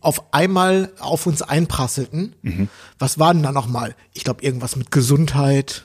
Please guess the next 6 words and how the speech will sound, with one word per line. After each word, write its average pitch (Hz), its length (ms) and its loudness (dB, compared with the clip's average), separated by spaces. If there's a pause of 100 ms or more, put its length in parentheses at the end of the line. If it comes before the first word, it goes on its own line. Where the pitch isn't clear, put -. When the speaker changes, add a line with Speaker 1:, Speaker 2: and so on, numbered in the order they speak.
(140)
Speaker 2:
Mhm. 92 240 -2 (200)
Speaker 1:
irgendwas 135 360 -4
mit 139 220 0
Geld, 156 600 2 (540)
irgendwas 156 480 0
mit 156 240 0